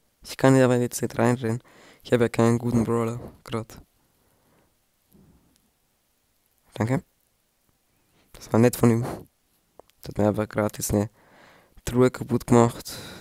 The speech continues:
Danke, danke. Solche Leute muss man kennenlernen oder so. Aber gleich tötet er mich. Ich gehe lieber da rein, damit ich mich schneller heil. Jo.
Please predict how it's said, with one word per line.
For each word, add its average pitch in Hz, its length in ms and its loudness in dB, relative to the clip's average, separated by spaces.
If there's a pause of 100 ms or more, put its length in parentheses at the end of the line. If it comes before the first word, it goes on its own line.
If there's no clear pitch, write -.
(160)
Danke, - 260 -4
danke. 113 560 0 (1200)
Solche 110 300 -2
Leute 110 240 2
muss 107 200 2
man 101 400 0
kennenlernen 113 480 2
oder 110 120 -4
so. 110 260 -4 (1080)
Aber - 160 -8
gleich 120 260 -2
tötet - 280 2
er 123 60 2
mich. - 340 -8 (1120)
Ich - 100 -20
gehe 117 80 -14
lieber 101 160 -10
da 110 120 -10
rein, 113 240 -6 (800)
damit - 260 -20
ich - 60 -16
mich - 140 -14
schneller 107 320 -6
heil. 117 180 -12 (4000)
Jo. 113 1080 -2